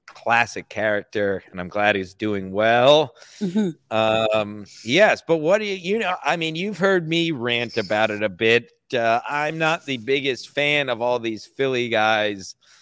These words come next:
Speaker 1: moving down to Austin. I, I feel like it's a little bit of a cop-out, frankly, uh, to, uh, suck the teat of Rogan and use him.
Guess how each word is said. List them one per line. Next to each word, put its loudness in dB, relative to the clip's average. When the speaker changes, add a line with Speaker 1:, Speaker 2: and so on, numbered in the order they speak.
Speaker 1:
moving -2
down 2
to -10
Austin. -2
I, -6
I -8
feel -6
like -4
it's -10
a -8
little -6
bit -6
of -6
a -12
cop-out, -4
frankly, -8
uh, -10
to, -8
uh, -8
suck -8
the -10
teat -8
of -8
Rogan -4
and -12
use -6
him. -6